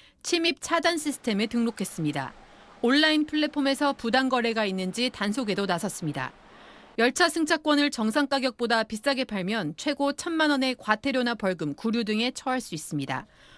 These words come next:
웃돈을 주고 산 승차권으로 열차를 이용할 경우 최대 삼십 배의 부가 운임을 낼 수 있습니다. 소비자원에 최근 삼 년간 접수된 숙박시설 이용 관련 소비자 피해 구제 신청이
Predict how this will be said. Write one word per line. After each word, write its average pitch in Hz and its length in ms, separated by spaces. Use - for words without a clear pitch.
웃돈을 320 480
주고 285 240
산 277 200
승차권으로 233 840
열차를 262 460
이용할 220 380
경우 160 340
최대 320 360
삼십 339 440
배의 247 320
부가 247 400
운임을 196 400
낼 185 140
수 196 120
있습니다. 147 500
소비자원에 294 800
최근 330 340
삼 359 220
년간 320 420
접수된 262 580
숙박시설 294 760
이용 262 280
관련 240 380
소비자 285 460
피해 330 320
구제 233 320
신청이 185 560